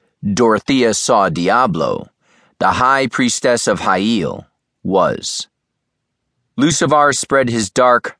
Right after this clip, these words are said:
membranous wings to their full span, taking advantage of Prul's desert air to let them dry. Lady Zulta glanced at her master of the guard. A moment later,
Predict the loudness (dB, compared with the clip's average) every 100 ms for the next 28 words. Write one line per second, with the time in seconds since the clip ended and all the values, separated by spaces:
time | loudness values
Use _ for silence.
0 | -6 -2 0 0 0 0 -2 -2 -2 -2
1 | -4 -6 -8 _ -20 -20 -8 -2 0 0
2 | 0 0 0 -2 -4 -4 -4 -4 -8 -12
3 | -16 _ _ _ _ -4 -2 0 -2 0
4 | 0 0 -2 -2 -2 -2 -4 -2 0 0
5 | -2 -4 -2 -2 0 -2 0 0 2 -2
6 | -4 -4 -2 -2 -2 -6 0 0 0 -2
7 | -8 -16 _ _ _ _ _ _ _ _
8 | _ _ _ -2 0 0 0 0 0 0
9 | 0 0 -2 0 -2 -4 -6 -6 -4 -2
10 | 0 0 0 -2 -2 -2 -2 0 2 2
11 | 0 -6 -14 _ _ _ _ _ _ 0
12 | 2 0 0 0 0 0 -2